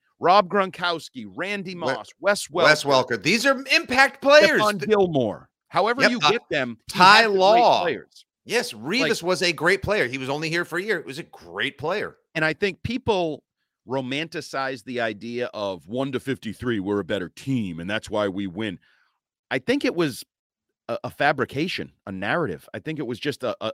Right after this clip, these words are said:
Speaker 1: an idea. I think you won because of Ty Law and Richard Seymour. You know where they are now? The Hall of Fame. They're not the fifty-second player on the roster, right? They're, they're not that.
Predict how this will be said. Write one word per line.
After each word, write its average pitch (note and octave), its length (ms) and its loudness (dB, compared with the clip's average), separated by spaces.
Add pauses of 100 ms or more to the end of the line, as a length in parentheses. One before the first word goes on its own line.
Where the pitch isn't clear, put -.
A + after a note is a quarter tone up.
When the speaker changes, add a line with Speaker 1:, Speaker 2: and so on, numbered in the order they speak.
Speaker 1:
an A2 120 -6
idea. A#2 540 -4 (340)
I A#2+ 80 -12
think A#3+ 260 -6
you G3+ 100 -6
won D#3+ 440 -2 (560)
because C#3+ 320 -4
of C#3+ 120 -8
Ty C#3 220 -2
Law B2+ 200 0
and A#2 100 -6
Richard A#2 260 -8
Seymour. F#2 420 -10 (280)
You A2+ 80 -6
know B2+ 80 0
where C#3 140 4
they D3 180 0
are E3+ 160 0
now? F3 300 -2 (680)
The G2+ 100 2
Hall E3 460 2
of D#3+ 100 2
Fame. A#2 420 0
They're G#2 160 -2
not C#3+ 200 0
the D#3+ 80 -2
fifty-second - 720 -4
player B2+ 320 0
on A#2 80 -2
the A2 80 -4
roster, G#2+ 540 -4 (200)
right? A#2+ 280 -2 (380)
They're, A#2 140 -2
they're A#2 220 -2
not C3 300 0
that. D#2+ 180 -6